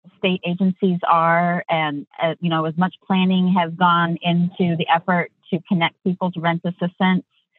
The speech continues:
um, it's just not going to be possible to reach everybody before, uh, they get an eviction notice.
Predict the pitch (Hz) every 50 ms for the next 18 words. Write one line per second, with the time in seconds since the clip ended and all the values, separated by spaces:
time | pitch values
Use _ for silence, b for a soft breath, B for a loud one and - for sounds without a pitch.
0 | b b b b b b b b _ - 185 180 180 175 - 202 185 - 226 208
1 | - 214 214 208 - - - 202 202 190 185 180 - 180 180 185 180 - - 214
2 | 208 220 - 220 196 196 175 170 170 - - 190 170 190 202 202 - 190 175 160
3 | 165 165 160 165 160 156 160 156 156 151 143 - - _ _ - 170 165 - _
4 | - 185 180 175 175 170 170 165 165 - - _ _ - - - 143 - _ _
5 | - 170 165 175 180 175 175 170 170 170 156 - _ _ _ _ _ 170 180 185
6 | - 185 180 175 170 226 - - 202 156 139 123 113 - - 160